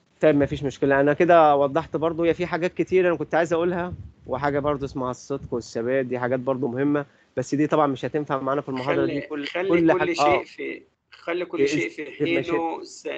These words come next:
Speaker 2: ساعة التطبيق العملي.
Speaker 1: تمام، هنبدأ كده مثلًا، آه، آه، ندخل على
Speaker 2: إذا
Speaker 1: البرنامج.
Speaker 2: هتبدأ ننهي
Speaker 1: ماشي.
Speaker 2: اللقاء ال-،
Speaker 1: ماشي.
Speaker 2: الجزء الأول.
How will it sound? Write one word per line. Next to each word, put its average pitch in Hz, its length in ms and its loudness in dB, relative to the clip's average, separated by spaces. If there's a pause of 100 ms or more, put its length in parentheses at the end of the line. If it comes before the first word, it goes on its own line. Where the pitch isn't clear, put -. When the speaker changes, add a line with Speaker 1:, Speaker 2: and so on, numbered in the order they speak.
(140)
Speaker 2:
ساعة 160 480 -6
التطبيق 135 420 -10
العملي. 101 360 -10
Speaker 1:
تمام، 107 520 -4
هنبدأ 139 320 0
كده 143 220 0
مثلًا، 147 600 -4
آه، 107 720 -6 (200)
آه، 98 400 -4 (380)
ندخل 127 280 0
على 110 160 2
Speaker 2:
إذا 113 100 0
Speaker 1:
البرنامج. 131 220 -2
Speaker 2:
هتبدأ 175 220 -4
ننهي 165 340 -6
Speaker 1:
ماشي. 139 120 2
Speaker 2:
اللقاء 151 360 -6
ال-، 123 440 -8
Speaker 1:
ماشي. 131 280 2
Speaker 2:
الجزء 131 240 -14
الأول. 95 260 -16